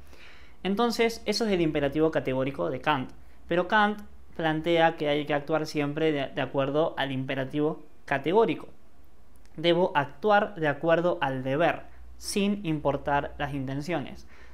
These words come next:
Salvo al hombre porque hay que salvarlo. Punto. Porque es mi deber, eh, como ser humano, ¿no es cierto? Kant formuló esto de la siguiente manera. Todos los imperativos mandan,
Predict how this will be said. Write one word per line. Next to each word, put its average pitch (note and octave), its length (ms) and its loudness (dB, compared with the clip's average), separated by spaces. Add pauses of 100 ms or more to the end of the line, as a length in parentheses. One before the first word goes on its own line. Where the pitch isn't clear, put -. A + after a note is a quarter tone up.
Salvo E3+ 680 4
al C#3 200 2
hombre C#3 420 4
porque C3+ 400 -2
hay C3+ 320 2
que C3+ 120 -8
salvarlo. B2+ 640 -2 (380)
Punto. B2+ 480 -6
Porque C#3 320 -2
es C#3 80 -2
mi D3 140 -2
deber, C3+ 340 2 (380)
eh, A#2+ 760 -4
como C3 500 -4
ser - 520 -8
humano, B2 460 -6
¿no C3 80 -8
es - 60 -10
cierto? C3+ 360 -8 (1700)
Kant D#3+ 280 4
formuló D3 440 2
esto E3 260 0
de F3+ 80 2
la C#3+ 80 0
siguiente C3 340 -2
manera. F#3 340 0 (1000)
Todos G3+ 180 6
los F#3 100 0
imperativos F3+ 720 2
mandan, B2 540 -2